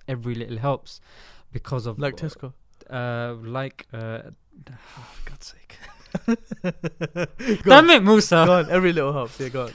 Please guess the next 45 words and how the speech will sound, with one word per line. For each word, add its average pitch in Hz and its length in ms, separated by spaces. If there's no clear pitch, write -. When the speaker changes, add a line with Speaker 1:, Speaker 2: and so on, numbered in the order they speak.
Speaker 1:
So, 170 180
yeah, 220 320
ev-, 185 220
every 190 380
little 156 280
does 151 280
help. 110 260
And 127 180
the, 139 80
even 180 320
these 160 180
slogans, 151 400
they're 110 80
very, 131 360
uh, 123 100
they're 113 100
very, 117 440
um, 101 400
well 139 300
thought - 360
out, 110 200
because 139 260
they 127 120
Speaker 2:
Mm. 127 40
Speaker 1:
know 143 200
it's 113 220
in 117 120
everyday 120 420
vernacular, 107 580
comes 117 240
up, - 300
like, 104 200
you 120 120
clearly 117 400
is, 110 240
uh, 110 200
are 127 200
the 117 160
epitome 120 560
of, 104 220
uh, 107 100
confused 120 460
dot 123 120
com. 117 300
<laughs> 135 80